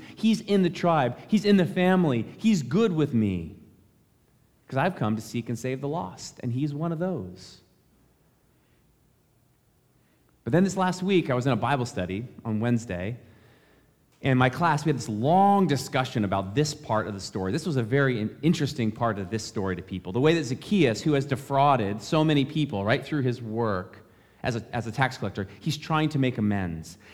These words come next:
And some people read this with suspicion, with suspicion. They, they just didn't buy it.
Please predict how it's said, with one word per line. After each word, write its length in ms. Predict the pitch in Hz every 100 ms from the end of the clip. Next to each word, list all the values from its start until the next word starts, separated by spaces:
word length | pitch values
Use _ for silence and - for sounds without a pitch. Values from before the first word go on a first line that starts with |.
| -
And 160 | 143 143
some 320 | - 285 302
people 380 | - 147 139 104
read 360 | 117 165 147
this 440 | 104 90 101 - - -
with 140 | 110
suspicion, 920 | - 104 - - - 120 - 80 67 69 - _ _ _ _ _ -
with 120 | 127
suspicion. 840 | - 117 - - 123 - 85 76 - - _ _ _ _ _ -
They, 140 | 180
they 260 | 190 180 190
just 240 | 196 240
didn't 420 | 175 196 165 110 -
buy 240 | 85 98
it. 360 | 76 - -